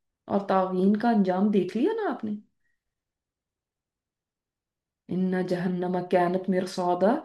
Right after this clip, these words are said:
लित्तागीन माबा। जहन्नुम घात में लगा बैठी है इन्हीं तागियों के लिए।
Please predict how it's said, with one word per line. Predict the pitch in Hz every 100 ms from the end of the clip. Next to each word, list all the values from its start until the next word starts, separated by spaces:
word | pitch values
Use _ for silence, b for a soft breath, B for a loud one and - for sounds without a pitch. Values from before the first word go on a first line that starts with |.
| b b -
लित्तागीन | 180 180 175 170 175 185 208
माबा। | 202 175 170 160 - - _ _ _ _ _ _ _
जहन्नुम | 156 185 175 185 233 285 247 B B -
घात | 151 160 170 220 277
में | 269 269
लगा | 214 190 190 180
बैठी | 175 165 - 302
है | 320 - - _ _ _ _ _ _ -
इन्हीं | 202 240
तागियों | 226 185 170 185 220
के | 240
लिए। | 190 175